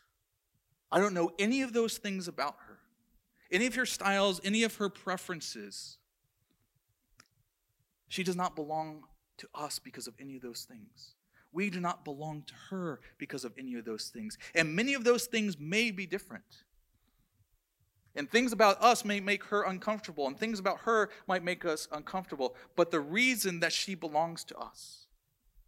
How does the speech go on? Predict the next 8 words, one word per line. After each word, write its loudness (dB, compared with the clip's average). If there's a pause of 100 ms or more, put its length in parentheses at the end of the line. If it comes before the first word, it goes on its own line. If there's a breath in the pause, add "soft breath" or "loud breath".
(1080)
is -14
because -8
Christ -14 (140)
died -10
on -14
the -14
cross -10
for -18